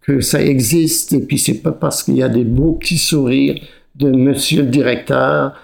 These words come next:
de la banque et, et de son épouse. Non, il y a, il y a un, une tragédie, il y a quelque chose de sombre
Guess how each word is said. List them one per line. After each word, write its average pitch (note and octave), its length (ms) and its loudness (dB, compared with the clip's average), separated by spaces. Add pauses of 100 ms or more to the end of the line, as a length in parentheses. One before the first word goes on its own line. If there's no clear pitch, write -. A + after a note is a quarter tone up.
(180)
de C3+ 140 2
la A#2+ 160 2
banque C#3 560 0
et, B2 440 0
et B2 40 0
de A#2+ 100 0
son C3 300 0
épouse. D#3 720 0 (280)
Non, C3 360 2
il A2+ 80 2
y B2+ 80 2
a, - 120 -2 (380)
il C3+ 80 2
y C#3 80 2
a D3 160 0 (460)
un, - 80 -6 (260)
une A#2+ 300 0
tragédie, C3+ 640 0 (220)
il D3 60 2
y C#3 40 4
a B2 80 -2
quelque C3+ 320 -2
chose D3+ 320 0
de - 80 0
sombre C3 760 -2